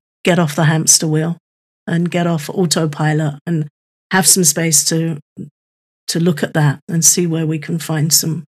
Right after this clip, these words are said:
some ways to improve. Um, getting more grounded, working on building our personal peace and self-trust is a really important thing to work on with anxiety, trust in yourself. A balanced pitta will come away with a little humor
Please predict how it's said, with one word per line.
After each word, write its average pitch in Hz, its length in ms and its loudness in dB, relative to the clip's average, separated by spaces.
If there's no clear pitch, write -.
some 175 240 2
ways 170 280 0
to - 80 -4
improve. 165 520 -4
Um, 165 380 0
getting 214 240 4
more 202 160 4
grounded, 190 580 0
working 185 600 2
on 180 220 0
building 185 580 0
our 175 140 0
personal 180 560 0
peace 180 500 2
and 202 220 4
self-trust 202 880 2
is 185 120 2
a 202 40 0
really 247 320 4
important 202 400 2
thing 190 180 0
to 185 100 -2
work 196 300 0
on 175 80 0
with 175 100 -2
anxiety, 175 520 -2
trust - 480 0
in 175 100 2
yourself. 170 640 0
A 170 80 -2
balanced 202 460 4
pitta 185 300 0
will 175 140 -2
come 175 240 0
away 175 280 0
with 170 160 -2
a 170 40 -2
little 175 220 0
humor 208 480 2